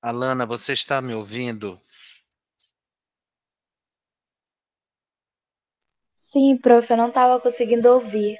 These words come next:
Speaker 2: Aí eu
Speaker 1: Tá,
Speaker 2: saí e
Speaker 1: agora,
Speaker 2: entrei de novo.
Speaker 1: tá, agora você tá ouvindo, né?
Speaker 2: Isso.
Speaker 1: Certo, olha só, nós estamos fazendo uma revisão para o N P C dois através de perguntas, tá?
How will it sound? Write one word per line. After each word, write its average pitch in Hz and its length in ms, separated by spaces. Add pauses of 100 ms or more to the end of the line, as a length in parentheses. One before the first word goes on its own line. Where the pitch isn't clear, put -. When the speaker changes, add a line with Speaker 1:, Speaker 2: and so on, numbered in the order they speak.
(140)
Speaker 2:
Aí 214 360
eu 208 80
Speaker 1:
Tá, 220 140
Speaker 2:
saí 220 320
e 208 40
Speaker 1:
agora, 214 340
Speaker 2:
entrei 220 160
de 214 100
novo. 208 220 (420)
Speaker 1:
tá, 113 220
agora 127 280
você 131 280
tá 143 140
ouvindo, 123 500
né? 131 320 (1200)
Speaker 2:
Isso. 202 680 (420)
Speaker 1:
Certo, 107 580
olha 127 200
só, 98 400
nós 113 200
estamos 139 380
fazendo 131 840 (260)
uma 127 180
revisão 131 760
para 127 240
o 127 60
N 127 160
P 131 200
C 135 280
dois 117 720
através 123 580
de - 80
perguntas, 131 920
tá? 131 280